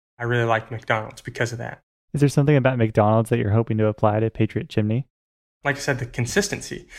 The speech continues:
Speaker 1: So I remember, I mentioned that the reason we were so slow to hire is because I really wanted us to have S O Ps. That makes sense, but I wanted them clear and concise and written down.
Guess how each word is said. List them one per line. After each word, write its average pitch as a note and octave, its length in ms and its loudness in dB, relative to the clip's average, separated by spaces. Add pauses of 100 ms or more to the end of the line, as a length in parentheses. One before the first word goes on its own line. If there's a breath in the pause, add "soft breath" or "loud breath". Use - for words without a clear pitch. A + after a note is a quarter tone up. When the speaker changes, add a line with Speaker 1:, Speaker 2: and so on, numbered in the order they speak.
(160 loud breath)
Speaker 1:
So C3 380 0 (640 loud breath)
I C3 80 -8
remember, F3+ 340 0
I B2 60 -2
mentioned C#3+ 380 0
that A#2+ 280 -2 (300)
the C#3 80 -2
reason C#3+ 220 2
we C3+ 80 2
were A#2+ 80 -2
so C#3 180 0
slow A#2+ 500 0
to A#2 60 0
hire A#2+ 440 2
is G#2+ 120 -4
because A2+ 240 -6
I A2 120 -2 (220)
really C3+ 240 2
wanted B2 260 -2
us A#2+ 200 -6
to B2+ 80 -6
have A2+ 280 -8 (140)
S B2 180 -4
O A#2+ 60 -6
Ps. - 440 -6 (640)
That G#3 140 2
makes - 240 -6
sense, B2+ 260 0
but - 140 -2
I B2+ 140 2 (260)
wanted D3+ 360 0
them B2 340 -2 (120)
clear C3+ 360 -2
and C3+ 180 -6
concise A#2+ 580 -2
and A#2+ 240 -8
written B2+ 300 -4
down. A2+ 360 -4